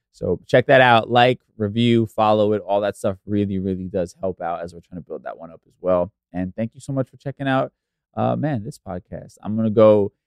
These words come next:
enjoy the rest of my birthday weekend. Thank you to everybody that has, uh, has, you know, given me some, some birthday wishes. I feel loved. I really do appreciate you guys so much.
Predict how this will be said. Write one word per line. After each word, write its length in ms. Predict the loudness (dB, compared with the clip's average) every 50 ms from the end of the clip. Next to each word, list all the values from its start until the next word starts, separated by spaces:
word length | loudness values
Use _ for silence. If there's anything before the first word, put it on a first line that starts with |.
| _ _ _ -4
enjoy 500 | -2 -2 0 2 4 6 8 8 8 6
the 80 | 4
rest 300 | 4 4 2 2 0 -2
of 60 | -4 -2
my 120 | -2 -2
birthday 520 | 0 2 2 2 2 2 _ -2 -2 0 0
weekend. 720 | 0 0 0 -2 -2 -2 _ 0 0 0 0 -2 -6 -10 _ _
Thank 200 | -6 -6 -6 -4
you 60 | -4 -4
to 40 | -2
everybody 280 | -2 -2 0 0 0
that 200 | 0 0 -2 -2
has, 260 | 0 0 0 0 -2
uh, 300 | -2 0 0 0 0 -2 -4
has, 280 | -8 -10 -12 -16 _ _ -14
you 100 | -12 -10
know, 100 | -10 -8
given 320 | -6 -6 -6 -4 -6 -6
me 100 | -8 -10
some, 260 | -10 -12 -12 -14 -14 -14
some 140 | -18 -14 -8
birthday 320 | -4 -4 -4 -4 -6 -6
wishes. 380 | -4 -4 -4 -4 -4 -6 -8 -8
I 100 | -8 -8
feel 160 | -8 -8 -6
loved. 360 | -4 0 0 2 0 0 -2
I 80 | -4 -6
really 240 | -6 -6 -8 -10 -10
do 120 | -10 -12
appreciate 580 | -12 -12 _ -12 -12 -10 -8 -10 -10 -10 _ _
you 60 | -10
guys 220 | -8 -8 -8 -8
so 120 | -12 -14 -10
much. 400 | -6 -2 -2 -2 -2 -4 -8